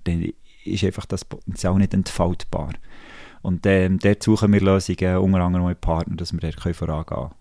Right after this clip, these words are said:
in diesem konkreten Fall. Und der geag braucht es, äh, für, äh, ein gutes Bild zu bekommen über das Gebäude, es braucht ihn vor allem auch für die Fördermittel zu haben. Also da kommt man ja nicht drum herum.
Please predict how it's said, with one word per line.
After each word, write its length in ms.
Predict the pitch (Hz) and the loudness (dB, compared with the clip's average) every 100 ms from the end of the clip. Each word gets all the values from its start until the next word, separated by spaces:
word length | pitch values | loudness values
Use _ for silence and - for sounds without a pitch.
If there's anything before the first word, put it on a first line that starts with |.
| - | -12
in 100 | 85 | -6
diesem 140 | 151 165 | -6 -6
konkreten 420 | 87 82 78 87 | -8 -6 -6 -6
Fall. 140 | 82 | -6
Und 100 | 82 | -2
der 80 | 85 | 2
geag 300 | 104 98 - | 4 4 4
braucht 400 | 95 107 - - | 6 6 4 -8
es, 100 | - | -10
äh, 440 | - 90 90 90 | -4 0 0 0
für, 200 | 87 92 85 - - - | -4 -6 -8 -10 -20 -14
äh, 260 | 85 85 82 | -10 -8 -6
ein 100 | 90 | -6
gutes 240 | - 90 - | -4 -4 0
Bild 240 | 117 123 | 2 2
zu 80 | - | 0
bekommen 420 | 107 104 101 101 | 0 2 4 2
über 140 | 82 | -2
das 100 | - | -8
Gebäude, 380 | - 87 95 101 | -6 0 2 2
es 100 | 92 | -2
braucht 260 | - 90 - | -2 -6 -4
ihn 40 | |
vor 140 | 87 82 | -8 -4
allem 160 | 82 | -4
auch 80 | 82 | -4
für 100 | - | -6
die 80 | - | -6
Fördermittel 540 | 85 80 80 73 - 76 73 | -6 -6 -6 -8 -6 -4 -4
zu 120 | - | -8
haben. 120 | - - - - | -10 -10 -14 -14
Also 140 | 85 - | -10 -8
da 80 | |
kommt 200 | 78 - | -6 -4
man 100 | 76 | -2
ja 40 | 71 | -2
nicht 140 | 71 | -2
drum 100 | - | -4
herum. 160 | 82 85 | -6 -8